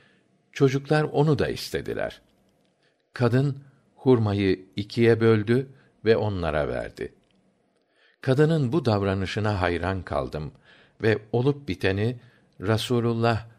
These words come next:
sallallahu aleyhi ve selleme anlattım. O da şöyle buyurdu: "Muhakkak ki Allah bu şefkat ve acıması sebebiyle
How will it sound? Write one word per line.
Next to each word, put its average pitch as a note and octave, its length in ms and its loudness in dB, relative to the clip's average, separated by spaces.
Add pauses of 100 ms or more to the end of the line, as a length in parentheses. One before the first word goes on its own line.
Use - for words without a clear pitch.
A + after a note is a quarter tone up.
(320)
sallallahu F#2+ 880 0
aleyhi E2+ 440 -2
ve E2 100 0
selleme D2+ 500 -2
anlattım. A#1+ 760 -10 (800)
O B2+ 140 2
da G#2+ 160 4
şöyle D2+ 540 0
buyurdu: B1 540 -8 (1400)
"Muhakkak G2+ 840 -2
ki G2 200 0
Allah F#2 680 0 (460)
bu B2+ 260 -4
şefkat A#2+ 720 -4
ve F#2 160 -2
acıması G2 680 -4
sebebiyle G2+ 840 0